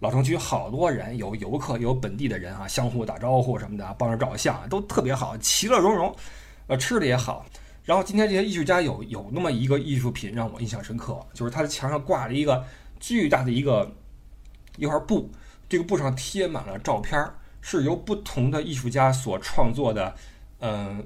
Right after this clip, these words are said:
土耳其的晾衣架这个主题，就是拍的是各个地方的晾衣服的那个瞬间，就是一个绳儿搭着几个衣服啊，有在乡村的，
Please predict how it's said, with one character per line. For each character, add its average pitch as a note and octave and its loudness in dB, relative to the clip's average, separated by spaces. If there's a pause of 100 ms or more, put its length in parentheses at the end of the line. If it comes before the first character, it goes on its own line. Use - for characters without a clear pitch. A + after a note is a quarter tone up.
土 - 0
耳 D#3 8
其 C3 -2
的 D3+ 4
晾 D#3 2
衣 G#3+ 2
架 A3+ 4
这 C3+ -2
个 A#2+ 2
主 A#2+ -6
题， G2+ -12
就 D3 -2
是 C3+ 0
拍 G#3+ 2
的 F#3 4
是 D3 -2
各 G3 6
个 C3+ 6
地 C3 2
方 A2 0
的 F#2+ -4 (340)
晾 F3 4
衣 A3+ 6
服 E3+ 2
的 A2+ 2
那 G#2+ -2
个 G2 -4
瞬 G2 -2
间， E2+ -10 (140)
就 A#2+ -6
是 G2+ -6
一 A2 -6
个 A#2+ 2
绳 - -6
儿 A2 -4
搭 A#2+ 0
着 A2 -2
几 G2+ -8
个 F2 -10
衣 A2+ 2
服 F#2+ -10
啊， - -16
有 F#3+ -12
在 - -6
乡 D3+ 0
村 E3+ 4
的， - 0